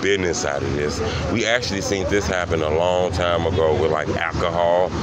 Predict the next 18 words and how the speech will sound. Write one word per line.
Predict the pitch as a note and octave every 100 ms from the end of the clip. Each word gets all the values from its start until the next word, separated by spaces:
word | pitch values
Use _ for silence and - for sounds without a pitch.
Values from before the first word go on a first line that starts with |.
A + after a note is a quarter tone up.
| G#2+ -
That | F#2 G2
shit | G2 F#2+
was | F2+
being | E2 G2 F#2 D#2
bootlegged | F#2+ F#2 F2 F#2 F2+ F2+
and | D#2+
the |
government | D2 F2 F2 F2 E2+
took | F2+ E2+
that | F2 F2+
over. | F2 F2+ F2 G2+ F2+ - - -
We | G2
seen | G2+ G2 F2+
that | F#2+ F2
with, | F2
like, | F2 E2
the | D#2
lottery. | D#2 F2 G2+ F#2+ F2+ G2